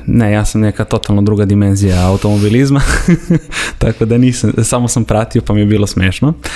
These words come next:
Ali sam, moram da priznam, sve češće na Twitteru, zašto? E, e, e, zato što mi je postao mnogo zanimljiv i smešan. E, me-, m-, meni je taj hejt toliko interesantan. E, ne, n-, n-, ne znam kako da ti objasnim, ali prosto je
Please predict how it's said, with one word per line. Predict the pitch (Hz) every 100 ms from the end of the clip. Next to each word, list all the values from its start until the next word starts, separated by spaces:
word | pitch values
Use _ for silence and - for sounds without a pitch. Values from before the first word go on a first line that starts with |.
| - - -
Ali | 113 117
sam, | 139
moram | 120 120 139 175
da | 151
priznam, | 165 175
sve | - 139
češće | 160 151 120
na | 113
Twitteru, | 131 139 151 117
zašto? | 101 98 92 - - - - - - -
E, | -
e, | 92
e, | 85 - 57 98 87 87 98 90
zato | 90 90 120 -
što | 127
mi |
je | 110
postao | - - 101
mnogo | 110 127
zanimljiv | 101 113 113 95
i |
smešan. | - 92 107 - -
E, | 101 95 95
me-, | 104
m-, | - 107 107 -
meni | 110 120 143
je |
taj | 135 135
hejt | - 147 -
toliko | 101 104 -
interesantan. | 160 - 123 - 104 131 - 92 -
E, | 104
ne, | 104 117
n-, | 123 123 117 120 117
n-, | 120 120 - -
ne | 123
znam | 139
kako | 135 151
da | 135
ti | - 117
objasnim, | 117 151 104
ali | 101
prosto | 98 120 131
je | 156